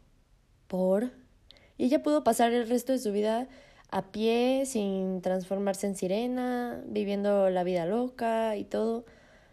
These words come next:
Pero es muy importante que tu pareja conozca tu verdadero ser, lo que en realidad eres y por quién te tomas. O sea, no puedes, eh, tener una relación basada en mentiras blancas, aunque sean blancas,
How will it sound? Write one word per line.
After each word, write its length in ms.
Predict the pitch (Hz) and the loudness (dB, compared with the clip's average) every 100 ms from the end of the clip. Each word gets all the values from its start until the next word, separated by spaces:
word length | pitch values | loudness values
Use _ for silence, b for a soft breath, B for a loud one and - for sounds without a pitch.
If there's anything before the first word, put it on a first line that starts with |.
| b b | b b
Pero 460 | 247 247 254 254 - - _ _ _ _ - | 2 4 4 2 -4 -18 _ _ _ _ -4
es 200 | 294 294 | -2 0
muy 240 | 285 294 | -2 0
importante 800 | 330 349 208 214 226 220 190 190 - - | -2 -2 -2 -2 -4 -2 -4 -4 -8 -12
que 100 | 208 | -8
tu 200 | 226 220 | -6 -2
pareja 420 | 233 240 269 262 | -2 -2 -6 -6
conozca 460 | 220 208 202 226 | -4 -4 -6 -6
tu 140 | 220 196 | -6 -2
verdadero 480 | 185 185 185 196 196 | -2 0 -2 -4 -6
ser, 280 | 202 196 | -8 -8
lo 240 | 202 208 202 | -4 -4 -2
que 80 | 214 | -4
en 120 | 208 | -2
realidad 540 | 214 208 214 214 226 | -2 0 0 -2 -2
eres 400 | 226 208 - - _ b b b b | -2 -4 -6 -14 _ b b b b
y 120 | 240 | -4
por 380 | - 226 214 214 | -2 0 -2 -2
quién 240 | 233 233 226 | -4 -4 -4
te 120 | 226 | -6
tomas. 500 | 202 202 180 - - | -4 -4 -4 -8 -6
O 80 | 202 | -4
sea, 240 | 196 190 - B B B - | 0 -2 -4 B B B -4
no 280 | 240 294 - - | 0 -2 -4 -4
puedes, 600 | 233 220 240 320 - - _ _ _ _ _ | -2 0 -4 -6 -8 -12 _ _ _ _ _
eh, 80 | - | -10
tener 320 | - 233 233 | 0 2 2
una 200 | 254 269 | 2 2
relación 640 | 196 190 185 185 - 208 220 | 2 2 2 0 -2 -2 -2
basada 280 | 202 202 202 | -4 -2 -2
en 120 | 202 | 0
mentiras 500 | 175 175 190 196 185 | -2 -2 -2 -2 -2
blancas, 640 | 190 190 185 175 175 226 202 196 - | -2 -2 -2 -4 -4 -4 -8 -8 -4
aunque 280 | 226 220 226 | -2 0 0
sean 180 | 294 | 2
blancas, 680 | 269 240 247 170 156 165 - | 2 0 0 -2 -4 -6 -14